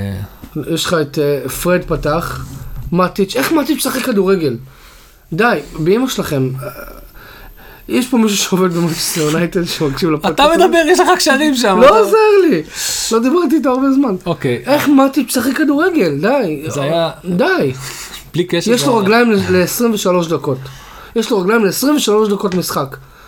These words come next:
Speaker 1: אם אתה רוצה לפתוח איתו, אחרי עשרים ושלוש דקות, צריך להכניס מישהו במקומו. אין לו כוח לרוץ יותר. שמע, נכון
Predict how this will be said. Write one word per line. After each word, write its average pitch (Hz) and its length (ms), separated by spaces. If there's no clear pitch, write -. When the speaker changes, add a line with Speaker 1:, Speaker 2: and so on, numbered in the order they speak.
Speaker 1:
אם 240 100
אתה 233 100
רוצה 208 160
לפתוח 254 300
איתו, 262 180
אחרי 226 180
עשרים 220 240
ושלוש 202 260
דקות, 254 300
צריך 202 220
להכניס 190 180
מישהו 175 280
במקומו. 147 300
אין 226 80
לו 226 100
כוח 202 220
לרוץ 156 260
יותר. 160 220
שמע, 185 220
נכון 233 500